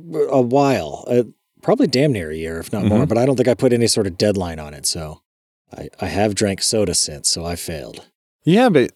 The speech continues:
Speaker 2: you know, now that I think about it, you guys don't generally drink a lot of soda in
Speaker 1: Mm-mm.
Speaker 2: your house.
Speaker 1: No, I still keep it to a minimum. And, you know, it's usually when I go to eat fast food, 'cause if I'm gonna fuck one part of my body up, I might as well do it well.
Speaker 2: Yeah, and if you're having McDonald's, it's a dollar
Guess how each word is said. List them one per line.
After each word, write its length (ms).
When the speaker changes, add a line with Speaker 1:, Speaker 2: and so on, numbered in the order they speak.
Speaker 2:
you 260
know, 120
now 200
that 140
I 40
think 220
about 220
it, 80
you 120
guys 280
don't 280
generally 480
drink 280
a 20
lot 180
of 60
soda 520
in 120
Speaker 1:
Mm-mm. 120
Speaker 2:
your 120
house. 380
Speaker 1:
No, 180
I 80
still 220
keep 240
it 100
to 160
a 40
minimum. 500
And, 200
you 140
know, 120
it's 120
usually 260
when 200
I 100
go 180
to 80
eat 200
fast 280
food, 280
'cause 140
if 80
I'm 120
gonna 160
fuck 260
one 200
part 180
of 60
my 120
body 320
up, 140
I 80
might 260
as 140
well 240
do 160
it 80
well. 400
Speaker 2:
Yeah, 140
and 100
if 100
you're 100
having 220
McDonald's, 600
it's 180
a 60
dollar 500